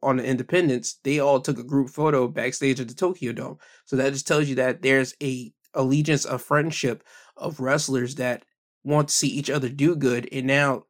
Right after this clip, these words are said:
technically, with Bayley still being part of W W E contract, I'm pretty sure that got sent to W W E, and everybody in W W E kinda knew that was gonna happen, and she got the blessing to go there.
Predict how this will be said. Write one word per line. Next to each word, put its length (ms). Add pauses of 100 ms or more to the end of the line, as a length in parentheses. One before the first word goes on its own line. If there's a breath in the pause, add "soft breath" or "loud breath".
technically, 360
with 200
Bayley 280
still 280
being 160
part 160
of 60
W 120
W 140
E 20
contract, 560 (340 soft breath)
I'm 120
pretty 200
sure 200
that 180
got 320 (100)
sent 280
to 80
W 240
W 260
E, 80
and 100
everybody 460
in 60
W 180
W 180
E 40
kinda 260
knew 140
that 80
was 100
gonna 180
happen, 320
and 140
she 100
got 140
the 60
blessing 400
to 60
go 200
there. 320